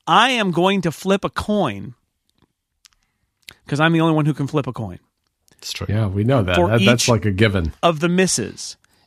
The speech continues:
Speaker 1: If the coin is tails, the incorrect will be regraded by James, since he's not in the tie. James will be using three different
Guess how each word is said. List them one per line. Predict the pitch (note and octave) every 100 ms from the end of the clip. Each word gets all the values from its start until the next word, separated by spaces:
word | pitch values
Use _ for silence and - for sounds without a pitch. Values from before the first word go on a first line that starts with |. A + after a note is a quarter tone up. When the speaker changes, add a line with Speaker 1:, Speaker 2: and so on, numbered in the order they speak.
| _
Speaker 1:
If | - A3 -
the | B3
coin | - A#3+ A3 G3+
is | D#3 - - -
tails, | - - D#4 D#4+ E3+ B2 C#3 F3 - - _ _ _ _ _ _ _ _ _ _
the | E3+ F#3+
incorrect | G3 F#3 E3+ D#3+ E3
will | D#3
be | E3
regraded | C#3+ E3 D3+ D3+ C#3+ C#3
by | B2+ B2
James, | C3 G#3 G#3 C3 G2 G#2+ -
since | - C#3 -
he's | C#3+
not | B2+ B2+ A#2+
in | A2+
the | A2+
tie. | - E3 C3 A2 G#2+ - _ _ _ _ _
James | - F3 F3+ E3
will | D#3
be | D#3+
using | D3+ D3 C#3+ B2+
three | - - G#3
different | F#3+ F#3 F#3 D#3+ D#3 -